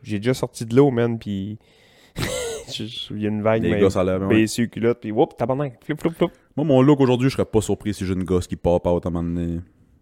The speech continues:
Speaker 2: Vous irez, vous irez, ouais, sur YouTube, si vous... <laughs>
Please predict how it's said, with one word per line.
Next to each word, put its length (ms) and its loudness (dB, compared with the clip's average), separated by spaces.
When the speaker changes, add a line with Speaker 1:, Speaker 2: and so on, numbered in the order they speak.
Speaker 2:
Vous 220 -6
irez, 160 2
vous 240 0
irez, 160 2
ouais, 200 2
sur 220 -4
YouTube, 440 0
si 180 -4
vous... 260 -2
<laughs> 100 4